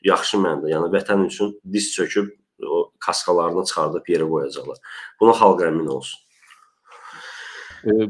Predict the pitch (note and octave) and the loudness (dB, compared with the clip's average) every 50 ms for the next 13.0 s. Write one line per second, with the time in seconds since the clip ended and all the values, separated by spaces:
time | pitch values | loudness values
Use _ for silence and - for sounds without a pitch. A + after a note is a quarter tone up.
0 | F#2+ - - A#2 C3 C3 A#2+ A#2+ A2+ G#2 G#2+ A2+ A2 F#2+ - - B2 A2 G2 - | -2 0 2 4 4 4 4 4 2 2 6 4 4 4 6 6 6 6 6 6
1 | A2+ G#2 G#2 G2 G2 G2+ F#2 G2+ G2 G2 G2+ F2+ - - G2+ A2+ A2+ F#2+ F#2+ F#2 | 6 6 6 6 6 4 4 4 4 4 2 -2 -2 -2 -2 -2 0 2 2 2
2 | F#2 F2+ - - - G#2+ G2+ F#2+ E2+ D2 C#2 D#2 D#2+ D2+ D#2 F2 F2 E2+ E2 D#2+ | 2 0 -2 -6 -4 -2 -2 -2 -4 -6 -6 -8 -8 -8 -4 -2 -2 0 -2 -2
3 | D#2 - - - F2+ D#2+ F#2 F#2+ F#2+ G2 A2 F#2+ F#2+ G#2+ A#2+ E2 E2 D#2 E2 E2 | -4 -8 -8 -8 -8 -6 -2 -2 0 0 2 4 6 6 6 6 6 4 4 4
4 | - - - - - _ - G#2+ G#2+ G#2 G2+ - G2 F#2+ - - G#2+ G2 G2 G2+ | 2 0 -6 -14 -18 _ -2 0 0 0 0 -2 -4 -4 -2 0 2 2 4 4
5 | G#2 A2 G2 F#2+ F2+ E2+ E2+ E2 D#2 - - G#2+ G2+ G2 - - B2 A2+ - - | 4 4 4 6 6 6 6 4 2 0 2 2 2 2 2 0 0 0 0 0
6 | G#2 F#2 F2+ F2+ - - A2 A#2 A#2+ - - A2 F2 F#2+ A2+ B2 A2+ F2+ D#2+ D#2+ | 0 0 0 0 -4 -6 -4 -4 -4 -4 0 0 0 0 0 2 2 2 2 0
7 | - - - - - - - G2+ G#2 G2+ - - - B2+ A#2+ G#2+ G2 G2 - - | -4 -14 -20 -20 -20 -8 2 4 4 4 4 2 0 0 2 2 2 2 0 0
8 | F2 E2+ E2+ D#2+ E2+ D#2+ D#2+ D#2+ D#2+ D#2 D#2 D#2 D#2+ - E2 D#2+ D#2+ D#2 G2 A2 | 2 2 2 2 0 0 0 0 0 0 0 -2 -2 -4 -4 -4 -4 -2 -2 -2
9 | - - - - - F2+ F2+ - - - - F2+ E2+ - - F2+ G2+ G#2 G2+ F#2 | -2 -2 -6 -10 -10 -10 -12 -12 -12 -6 -6 -6 -6 -6 -6 -6 -6 -2 0 2
10 | F#2+ G2+ F#2+ F#2 - _ - D#2 D#2+ - - D#2+ - - D#2+ D2+ D#2 - - - | 4 4 2 2 -2 _ -2 -2 -2 -2 -4 -12 -10 -6 -4 -4 -4 -4 -6 -8
11 | D#2 D#2 D#2 D2+ C#2+ C#2+ D2 C#2+ D2 - _ - B2 A#2 A#2 A2+ A2+ A#2+ A#2 B2+ | -8 -8 -6 -6 -6 -8 -8 -8 -10 -10 _ -6 -4 0 4 4 6 6 6 8
12 | C3+ D3 D3+ D3 C#3+ - C#3+ C3+ A#2+ C3 C3 A#2 F2 D#2+ D2+ D2+ D#2 D#2+ G2+ A#2 | 10 10 10 10 10 8 8 8 8 8 4 4 4 2 2 2 2 0 0 -2